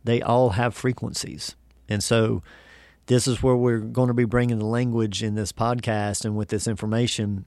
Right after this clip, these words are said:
it'll continuously be brought back around to frequencies and vibration, and that we can get away from the so-called good and the so-called bad, or the so-called right and the so-called wrong,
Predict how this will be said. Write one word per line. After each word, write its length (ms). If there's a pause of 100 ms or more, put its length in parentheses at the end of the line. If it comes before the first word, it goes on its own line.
it'll 200
continuously 720
be 140
brought 320
back 240
around 560
to 500 (280)
frequencies 840 (400)
and 140
vibration, 680
and 200
that 280 (580)
we 120
can 180
get 140
away 340
from 220
the 100
so-called 680
good 380
and 140
the 80
so-called 520
bad, 400
or 80
the 100
so-called 540
right 320
and 80
the 60
so-called 480
wrong, 460